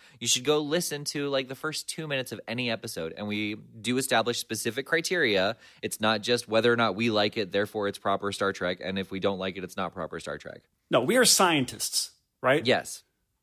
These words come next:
Speaker 2: We are scientists, and we apply it to our scientific method,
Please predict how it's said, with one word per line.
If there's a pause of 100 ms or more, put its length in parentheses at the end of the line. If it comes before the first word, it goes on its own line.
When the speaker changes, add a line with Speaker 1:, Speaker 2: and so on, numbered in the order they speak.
(140)
Speaker 2:
We
are
scientists,
and
we
apply
it
to
our
scientific
method,